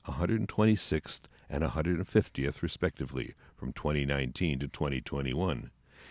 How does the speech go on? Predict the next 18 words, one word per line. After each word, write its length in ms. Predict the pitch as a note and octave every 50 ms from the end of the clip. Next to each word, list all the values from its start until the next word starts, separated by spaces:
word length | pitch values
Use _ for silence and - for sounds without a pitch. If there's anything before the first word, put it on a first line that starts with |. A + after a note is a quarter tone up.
| - - -
India 340 | - B2 D#3+ D3+ A#2 E2 C2
dropped 360 | A1 - - C2+ B1+ - -
from 240 | - - D2+ D2+ D#2
ninety-fourth 720 | F2 F#2 G2+ G2 F2 F2 D2+ - - F#2 G2 E2+ D#2 - -
to 100 | - D2+
one 220 | D2 E2 F2+ D#2+
hundred 280 | E2+ F#2+ F2+ E2+ D#2+ D2+
nineteenth 680 | D#2 D#2+ D2+ D2+ C#2+ - - B2+ A2 E2+ - - - - - - - -
after 280 | - C#2 - - - B1+
it 140 | A1+ G#1+
blacked 340 | A1 C#2 D#2+ F2+ - - -
out 200 | F2 D#2+ D#2+ -
the 100 | - -
web 380 | B1+ C#2+ F#2 F2+ D2 - - -
to 100 | C2+ C2+
suppress 480 | - - - - - - F2 D#2 -
farmers' 460 | - - - E2 E2 C#2+ B1+ B1+ - -
protests. 720 | - E2 F#2+ F#2+ - - A#1+ - - - - - -